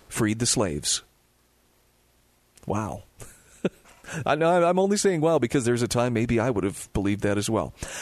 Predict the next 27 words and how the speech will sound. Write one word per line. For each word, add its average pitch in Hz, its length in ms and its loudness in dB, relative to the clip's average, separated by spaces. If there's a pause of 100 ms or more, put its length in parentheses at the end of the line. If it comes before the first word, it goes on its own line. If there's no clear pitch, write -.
(120)
While 165 160 4
the, 151 220 4
uh, 143 40 4
overall 180 460 4
numbers 151 380 2
were 135 140 4
somewhat 175 320 4
encouraging, 143 520 0
he 117 100 2
says, 123 220 2
there 147 120 4
are 135 80 4
several 202 340 2
responses 143 640 0
that 107 100 0 (300)
highlight 170 400 2
the 131 80 2
gap 127 380 0
that 131 140 2
exists 120 460 0
in 131 120 0
truly 208 360 0
understanding 120 560 0 (300)
how 185 260 0
our 190 140 4
government 139 420 2
should 139 560 2